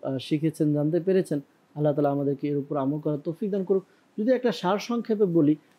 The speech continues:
তাহলে, আহ, এই বিষয়টি আজকের আলোচনা থেকে আমরা জানতে পারি যে দুর্যোগ আসা এটা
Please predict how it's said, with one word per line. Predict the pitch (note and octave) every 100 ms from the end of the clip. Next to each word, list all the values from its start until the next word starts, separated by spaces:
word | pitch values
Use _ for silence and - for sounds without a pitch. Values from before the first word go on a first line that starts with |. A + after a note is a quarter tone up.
| _
তাহলে, | F3+ F3+ F#3 F3 - _
আহ, | D3 C3+ C#3 C3+ - -
এই | F3
বিষয়টি | D#3 E3+ G3+ F#3
আজকের | D#3+ D3 F#3+ D#3+
আলোচনা | D3+ D#3 G3 G#3
থেকে | G3 F3
আমরা | D#3+ D#3
জানতে | D3+ D3+ F#3+
পারি | F3+ D#3+ - _ _ -
যে | C#3 C#3+ C#3+ C#3 C3+ C#3 - - D#3
দুর্যোগ | C#3+ F#3+ F3+ G#3
আসা | D#3 C#3+ E3 D3+ D3 D3+
এটা | D3 E3 E3 E3